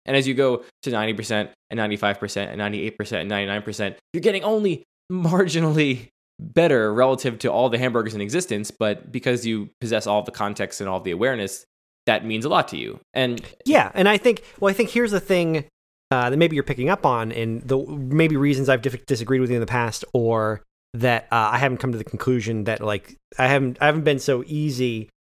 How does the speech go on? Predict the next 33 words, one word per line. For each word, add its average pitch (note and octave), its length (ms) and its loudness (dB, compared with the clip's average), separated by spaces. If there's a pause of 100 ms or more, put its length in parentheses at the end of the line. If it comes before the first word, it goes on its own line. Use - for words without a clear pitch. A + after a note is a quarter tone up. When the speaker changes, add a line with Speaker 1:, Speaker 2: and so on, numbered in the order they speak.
Speaker 2:
or D#3+ 100 4
it E3 40 6
hasn't E3+ 280 0
seemed D#3+ 180 0
so C#3+ 140 0
easy C#3+ 260 0
to - 120 -4
me B2+ 260 2
as A2+ 100 -4
opposed A2+ 260 -4
to A#2+ 60 -6
you A#2 280 0
about G#2+ 360 -4 (120)
just - 180 -4
saying A#2 320 0
this A2 200 -4
is G2+ 120 -6
good A2+ 200 0
and G#2 140 -4
that, G#2+ 160 -4
and A2 80 -2
it's - 140 -6
done. A2+ 260 -2 (300)
I D3+ 80 4
think F3+ 180 6
the E3+ 80 2
way E3 180 4
I'm, C#3+ 280 0
I'm B2 140 0
approaching G3 380 2
everything A#2+ 300 0
is, A2+ 160 -2
like, A2 240 0